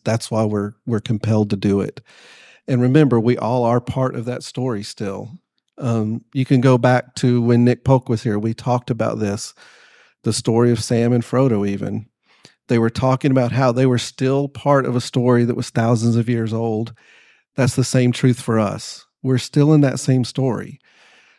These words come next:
When we read scripture, we are still part of that same story. It's still ongoing. It hasn't ended. And part of that is,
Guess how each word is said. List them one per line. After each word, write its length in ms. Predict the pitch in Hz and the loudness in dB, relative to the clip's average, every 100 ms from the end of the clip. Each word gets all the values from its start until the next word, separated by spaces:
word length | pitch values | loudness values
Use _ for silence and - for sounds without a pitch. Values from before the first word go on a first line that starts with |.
| _ _ | _ _
When 200 | - 135 | 2 4
we 120 | 135 | 4
read 220 | 127 143 139 | 4 2 0
scripture, 680 | - 160 - 139 110 120 - | -4 -4 -4 -6 -6 -8 -2
we 140 | 131 | 0
are 80 | 127 | 0
still 280 | - 143 131 | 0 -2 -2
part 320 | - 131 127 | -2 0 0
of 80 | 120 | 0
that 180 | 120 - | -2 -2
same 280 | 123 120 | -4 -2
story. 580 | 113 - 117 104 107 123 _ _ | -4 -6 -6 -6 -10 -18 _ _
It's 160 | 139 - | -10 -10
still 360 | - 131 131 135 | -2 2 2 2
ongoing. 840 | 131 127 120 123 120 107 107 107 - _ _ _ | 2 2 4 2 2 0 -4 -8 -14 _ _ _
It 100 | 117 | -8
hasn't 380 | 110 127 127 139 | -2 0 2 2
ended. 460 | 127 120 120 120 - _ _ _ _ _ 127 | 2 4 2 -2 -10 _ _ _ _ _ -6
And 180 | 110 | 0
part 300 | - 135 135 | 0 2 2
of 80 | 123 | 2
that 280 | 120 113 113 | 2 0 -2
is, 280 | 113 113 | -4 -4